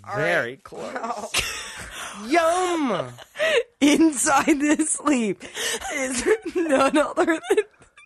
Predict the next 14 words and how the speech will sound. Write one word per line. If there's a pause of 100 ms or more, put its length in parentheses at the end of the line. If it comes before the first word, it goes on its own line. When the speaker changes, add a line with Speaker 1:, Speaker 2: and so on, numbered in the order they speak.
(480)
Speaker 1:
six
corn
dogs. (140)
Speaker 2:
Mm,
you
can
cook
those
right
up. (140)
We're
gonna
eat
'em.